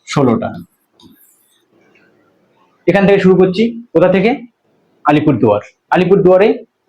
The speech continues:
ওয়াইল্ড লাইফ সেঞ্চুরি শুধু একটাই। কোনটা? ওই একটাই, যেটা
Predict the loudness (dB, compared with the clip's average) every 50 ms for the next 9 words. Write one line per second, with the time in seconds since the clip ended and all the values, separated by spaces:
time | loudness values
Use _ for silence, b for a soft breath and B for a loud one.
0 | _ -2 0 0 2 0 -2 -2 -2 -2 -2 0 -2 -2 0 0 0 0 -2 -2
1 | -2 -2 -2 -2 -2 -2 0 0 0 -2 -2 -4 -10 -18 _ _ _ _ _ _
2 | _ _ _ _ _ _ _ 0 2 2 2 0 0 0 0 0 2 0 0 0
3 | -2 -4